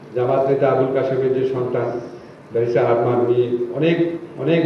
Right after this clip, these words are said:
বছর গুম হয়েছিলেন। উনি এমন একটা কথা বলেছে, আমি just সকাল থেকে আমার মনে হচ্ছে আমি আসলে আমাদের হয়তো অনেক বেশি শোনা দরকার আপনাদের এক্সপেরিয়েন্সগুলো। এত চমৎকার একটা কথা বলেছে, সে অনেক বর্ণনা দিল, কি ভয়াবহ অবস্থা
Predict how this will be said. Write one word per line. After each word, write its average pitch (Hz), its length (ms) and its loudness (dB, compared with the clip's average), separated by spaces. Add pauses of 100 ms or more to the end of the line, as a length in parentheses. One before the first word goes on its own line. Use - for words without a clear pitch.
বছর 156 320 6 (640)
গুম 147 160 0
হয়েছিলেন। 135 440 -2 (500)
উনি 160 100 -2
এমন 208 220 0
একটা 208 300 0
কথা 165 240 4
বলেছে, - 440 2
আমি - 160 0 (140)
just 160 160 0 (100)
সকাল 160 280 0
থেকে 165 120 -2
আমার 147 220 0
মনে 151 100 0
হচ্ছে - 220 -2
আমি 143 320 -2 (680)
আসলে 185 260 0
আমাদের 180 300 4
হয়তো 170 220 4
অনেক 165 200 2
বেশি - 320 -4
শোনা 196 200 4
দরকার 117 280 2
আপনাদের 117 360 -2
এক্সপেরিয়েন্সগুলো। 113 600 -4 (920)
এত - 200 2 (200)
চমৎকার 220 420 4
একটা 190 180 2
কথা 151 300 2
বলেছে, 139 360 -4 (220)
সে 180 120 0 (260)
অনেক 180 200 4
বর্ণনা 165 340 4
দিল, 143 200 2
কি - 260 -4 (180)
ভয়াবহ 151 360 4
অবস্থা - 240 0